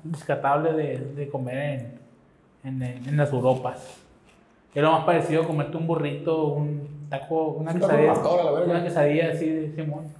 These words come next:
Speaker 2: El que, el taco de pastor viene de kebab, ¿qué no?
Speaker 1: Sí, de hecho. De ahí sé que creo. Pero
Speaker 2: No,
Speaker 1: por la, la,
Speaker 2: no le
Speaker 1: la
Speaker 2: fallas, pues, no hay
Speaker 1: sí,
Speaker 2: error.
Speaker 1: lo que sí le, le
Speaker 2: Como
Speaker 1: cambia.
Speaker 2: dice mi compa, el M C Dinero.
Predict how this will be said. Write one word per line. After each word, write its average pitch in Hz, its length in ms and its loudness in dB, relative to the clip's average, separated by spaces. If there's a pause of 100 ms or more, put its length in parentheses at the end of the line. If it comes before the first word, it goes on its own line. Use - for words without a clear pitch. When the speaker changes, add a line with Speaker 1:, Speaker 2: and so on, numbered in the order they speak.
(880)
Speaker 2:
El 123 100 -8
que, 131 100 0 (440)
el 120 80 -6
taco 151 220 4
de 185 40 2
pastor 175 280 4
viene 185 160 4
de 185 80 2
kebab, 147 420 2
¿qué 185 80 0
no? 196 320 -2 (600)
Speaker 1:
Sí, 175 260 2
de 185 160 4
hecho. - 160 -4 (520)
De 170 60 -2
ahí 160 340 -2
sé 165 220 -2
que 170 260 -4
creo. 147 320 -2 (520)
Pero 185 140 6
Speaker 2:
No, 180 60 4
Speaker 1:
por 196 100 6
la, 185 180 4
la, 170 280 0
Speaker 2:
no 135 100 2
le 156 60 4
Speaker 1:
la 156 40 4
Speaker 2:
fallas, 147 340 4
pues, 117 140 2
no 123 80 2
hay 127 80 2
Speaker 1:
sí, 127 80 2
Speaker 2:
error. 127 340 0 (220)
Speaker 1:
lo 165 180 -8
que 160 100 -6
sí 160 120 -6
le, 180 320 0
le 156 180 0
Speaker 2:
Como - 160 2
Speaker 1:
cambia. 180 160 6
Speaker 2:
dice 147 120 0
mi 127 120 0
compa, 120 240 0
el 123 60 0
M 120 140 0
C - 120 -6
Dinero. 117 300 -2